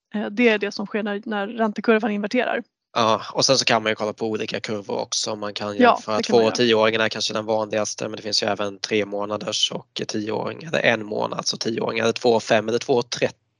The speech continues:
Speaker 2: Det
Speaker 1: Ja,
Speaker 2: finns olika man
Speaker 1: absolut.
Speaker 2: kan jämföra. Men, eh, men precis, men den som det ofta skrivs om är ju den här två och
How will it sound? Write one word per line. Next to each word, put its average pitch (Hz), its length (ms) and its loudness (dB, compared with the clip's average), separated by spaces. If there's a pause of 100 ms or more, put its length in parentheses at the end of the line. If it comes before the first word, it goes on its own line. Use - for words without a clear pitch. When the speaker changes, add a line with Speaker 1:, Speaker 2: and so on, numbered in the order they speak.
(540)
Speaker 2:
Det - 80 -2
Speaker 1:
Ja, 240 160 10
Speaker 2:
finns 190 160 4
olika 226 300 2
man 226 100 2
Speaker 1:
absolut. 202 60 2
Speaker 2:
kan 113 120 0
jämföra. 110 500 -2
Men, 120 240 2
eh, 107 340 0
men 117 140 0
precis, - 240 -2
men 120 120 0
den 113 220 0
som 110 300 -6 (320)
det 123 80 0
ofta 113 240 0
skrivs 107 380 -2
om 107 120 -4
är 104 140 0
ju 104 60 -2
den 107 140 -6
här 101 120 -6
två - 200 -8
och - 360 -8